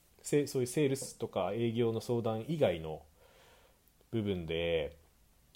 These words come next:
結構、その、なんか、移住しようと思ってる方とか、まあ、移住して、え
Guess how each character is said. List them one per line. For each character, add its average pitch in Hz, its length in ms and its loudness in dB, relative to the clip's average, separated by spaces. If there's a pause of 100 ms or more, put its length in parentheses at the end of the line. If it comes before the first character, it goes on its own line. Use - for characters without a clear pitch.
(460)
結 202 120 0
構、 - 80 6
そ 139 100 2
の、 127 60 4
な 123 40 8
ん - 40 0
か、 - 120 -2
移 131 120 2
住 196 560 6 (920)
し - 240 0
よ 185 140 12
う 185 60 2
と 170 80 8
思 165 140 8
っ 170 120 -2
て - 120 2
る 95 100 2
方 95 200 0
と - 100 -8
か、 82 340 2
ま 123 80 -2
あ、 - 60 -6
移 139 80 0
住 160 300 0
し - 160 -4
て、 180 480 6
え 104 1300 0